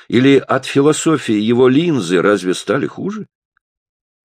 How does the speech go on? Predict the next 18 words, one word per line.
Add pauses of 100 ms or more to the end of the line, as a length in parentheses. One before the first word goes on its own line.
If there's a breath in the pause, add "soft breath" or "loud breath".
(220)
Можно
без
конца
приводить
подобные
примеры, (220 loud breath)
в
которых
мыслящий
человек
выражался
и
в
различных
видах
творчества
и
мастерства.